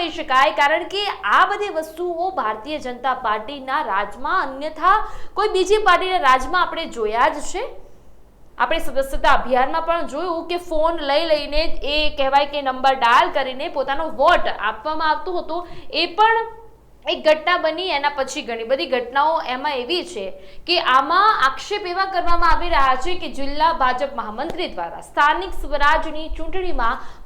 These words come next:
પૈસાથી ટિકિટ વહેંચી હોય તેવો આ લેટરમાં આક્ષેપ કરવામાં આવી રહ્યો છે.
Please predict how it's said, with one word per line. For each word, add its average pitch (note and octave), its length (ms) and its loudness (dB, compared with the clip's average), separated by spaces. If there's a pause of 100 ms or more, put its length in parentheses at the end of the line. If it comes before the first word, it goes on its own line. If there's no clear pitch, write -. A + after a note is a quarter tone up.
પૈસાથી F#4+ 880 2
ટિકિટ E4+ 420 -2 (140)
વહેંચી C4 460 -4
હોય E4+ 260 2
તેવો D#4 300 -4
આ C#4 100 -2
લેટરમાં C4 420 -2
આક્ષેપ - 320 -10
કરવામાં A3 460 -6
આવી F3+ 180 -10
રહ્યો F3+ 300 -4
છે. - 100 -14